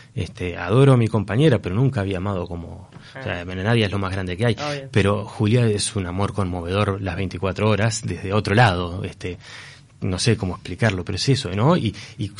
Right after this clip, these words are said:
Speaker 1: eh, ahora la picó un mosquito en el ojo, y le hizo como una pequeña alergia, tiene el ojo hinchado, parece que le hubieran encajado una trompada, ¿no? Es, este,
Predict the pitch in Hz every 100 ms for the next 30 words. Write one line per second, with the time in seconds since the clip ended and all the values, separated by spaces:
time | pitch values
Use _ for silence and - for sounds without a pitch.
0 | 135 104 95 117 143 127 110 120 123 123
1 | 113 92 87 87 85 - - - - -
2 | 104 95 98 127 127 131 135 127 113 131
3 | 123 139 117 123 120 113 - 101 139 104
4 | 95 107 104 101 92 87 95 107 101 95
5 | 90 104 85 98 104 101 98 - 98